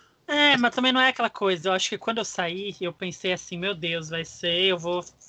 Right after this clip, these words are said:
tá um pouco", acho que eu até criei expectativa, pensando, "Eu vou ficar um pouco melhor." E assim, não, entendeu? Porque pra mim não é a mesma coisa, sabe? Não curto sair, me, me...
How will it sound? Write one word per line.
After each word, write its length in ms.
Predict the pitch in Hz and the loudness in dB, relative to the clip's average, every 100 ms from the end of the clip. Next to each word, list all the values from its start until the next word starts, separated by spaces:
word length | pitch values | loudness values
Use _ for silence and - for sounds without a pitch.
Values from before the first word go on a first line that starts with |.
| 165 _ | -20 _
tá 120 | - 185 | 0 0
um 100 | 190 | 0
pouco", 300 | - 185 180 | -2 -2 -2
acho 80 | |
que 40 | - | -2
eu 40 | |
até 100 | 190 | -2
criei 200 | 226 240 | 0 -2
expectativa, 680 | 226 - - 208 - 180 165 | -2 -4 -4 -4 -2 -6 -6
pensando, 360 | 170 180 160 175 | -6 -6 -4 -4
"Eu 80 | |
vou 120 | 165 175 | -2 -4
ficar 360 | - - 175 | -6 0 2
um 60 | 175 | 2
pouco 240 | - 180 | -2 -4
melhor." 380 | 185 190 170 156 160 - - - - - - _ _ | 0 2 2 -2 -8 -20 -20 -20 -20 -20 -20 _ _
E 180 | 294 381 | -8 -2
assim, 600 | 415 - 233 190 175 180 - _ - | -2 -2 0 0 -2 -8 -14 _ -6
não, 420 | 220 294 220 214 | 0 6 6 6
entendeu? 280 | 214 202 196 | 2 2 2
Porque 260 | - 208 | 2 0
pra 180 | 226 247 | 2 0
mim 120 | 208 | 2
não 80 | 214 | 4
é 20 | |
a 40 | 240 | 2
mesma 220 | 226 226 | 2 -2
coisa, 600 | - 190 185 180 170 180 | 0 2 4 4 0 -6
sabe? 320 | - 196 180 | 0 2 2
Não 140 | 180 190 | 0 -2
curto 320 | - 196 - | 2 2 2
sair, 360 | - 190 180 180 | 2 4 4 2
me, 180 | 180 165 165 | -2 -6 -6
me... 460 | 175 170 170 165 | -6 -4 -6 -8